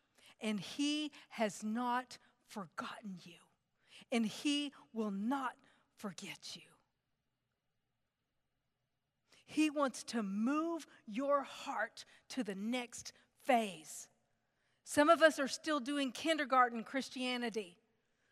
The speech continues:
where you're still asking God, everybody to feed into you, feed into you. Who are you going to feed? Who are you going to change?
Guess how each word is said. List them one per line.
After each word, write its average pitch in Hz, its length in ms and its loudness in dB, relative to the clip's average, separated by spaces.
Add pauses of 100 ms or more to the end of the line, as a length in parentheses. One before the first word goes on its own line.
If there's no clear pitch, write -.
(280)
where 277 100 0
you're 269 140 2
still 339 320 6
asking 294 400 8
God, 285 280 8
everybody 294 520 8
to 262 100 -2
feed 302 320 0
into 285 320 0
you, 226 500 -2
feed 294 200 0
into 277 280 -2
you. 247 240 -4 (240)
Who 330 200 0
are 320 80 2
you 269 260 0
going 254 240 0
to 214 120 -8
feed? - 460 -12 (1300)
Who 330 240 2
are 294 160 4
you 311 400 2
going 294 260 0
to 247 160 -6
change? 180 680 -8